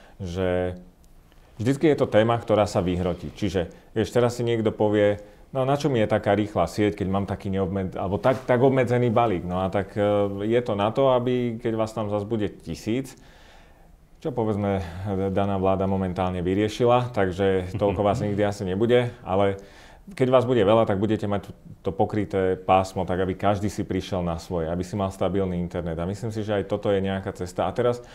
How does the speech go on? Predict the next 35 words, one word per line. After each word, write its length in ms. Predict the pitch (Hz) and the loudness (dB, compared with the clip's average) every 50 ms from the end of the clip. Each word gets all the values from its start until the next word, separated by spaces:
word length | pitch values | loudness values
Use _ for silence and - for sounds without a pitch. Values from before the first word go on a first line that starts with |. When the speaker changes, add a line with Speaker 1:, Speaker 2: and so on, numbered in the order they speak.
| - - | -20 0
Speaker 1:
táto 240 | - 135 131 123 135 | 2 4 4 4 4
debata 320 | 123 127 123 127 123 127 | 2 2 2 2 2 2
vôbec 320 | 120 127 123 117 113 101 107 | 0 0 0 0 0 0 0
nie 160 | 101 98 95 | -2 -2 -2
je 80 | 92 | 0
o 80 | 92 92 92 - | 0 -2 -2 -2
tom, 240 | 98 95 95 87 | -4 -6 -6 -4
že 240 | 90 95 90 87 90 - - - - - - - | -4 -4 -4 -4 -8 -14 -20 -20 -20 -20 -12 -10
či 80 | 107 | -10
chceme 320 | - - - 113 113 117 110 | -8 -4 -4 -2 -2 0 0
päť 240 | - 117 110 104 | 0 0 0 0
G, 80 | 95 101 104 101 101 101 98 | 0 2 4 4 4 2 0
či 160 | - - 101 | -2 -6 -6
nechceme, 480 | 92 95 95 - - 113 104 101 98 95 | -4 -6 -8 -8 -8 -6 -4 -4 -4 -4
či 160 | - 101 - | -6 -6 -4
to 80 | 107 | -4
má 160 | 104 98 95 95 | -2 -2 -2 -2
zmysel, 400 | 98 104 101 101 - - 98 95 | -4 -4 -6 -6 -4 -4 -2 -2
alebo 80 | 98 | -2
to 160 | 95 - 95 | -4 -4 -4
nemá 240 | 95 95 98 92 87 | -4 -4 -4 -4 -4
zmysel. 320 | 85 90 87 - 87 87 85 | -6 -8 -8 -6 -8 -8 -8
To 80 | - | -8
päť 240 | 85 - 104 107 101 | -6 -4 -4 -2 -2
G 160 | 95 107 101 | -2 -2 -2
tu 80 | - 113 | -2 -4
bude. 320 | 98 95 113 110 87 82 - - - - - - - - - - - - - - - - - - - - - | -4 -2 -2 -2 -2 -4 -8 -12 -18 -20 -20 -20 -20 -20 -20 -20 -20 -20 -20 -20 -20 -20 -20 -20 -20 -14 -8
To 80 | - 80 | -6 -2
je 80 | 76 | -2
hotová 320 | 87 95 - 98 98 98 101 107 | -2 0 2 2 4 4 4 4
vec, 160 | 113 104 - | 2 0 -2
čiže 320 | - - - 85 82 87 85 | -6 -12 -10 -8 -6 -6 -4
teraz 240 | - 87 90 87 - | -2 -2 -2 -4 -6
proste 320 | - - 87 85 - 92 | -8 -10 -10 -8 -6 -4
baviť 260 | 82 85 85 87 87 | -2 -2 -2 -2 -4